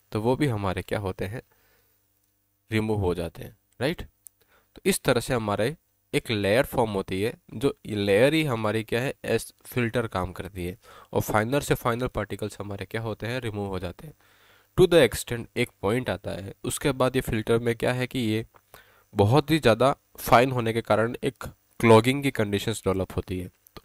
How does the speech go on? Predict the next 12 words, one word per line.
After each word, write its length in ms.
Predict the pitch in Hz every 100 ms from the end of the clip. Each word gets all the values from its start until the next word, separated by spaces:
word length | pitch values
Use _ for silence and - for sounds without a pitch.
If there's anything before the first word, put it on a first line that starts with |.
| 170
उस 160 | -
टाइम 200 | 123 117
पे 100 | 113
हमें 280 | 113 104 107
इसको 240 | 95 - 117
बैकवॉश 540 | 95 95 107 120 -
करना 260 | - 101 98
पड़ता 280 | - - 104
है 80 |
या 80 | 101
फिर 180 | 101 123
इसको 300 | 110 - 156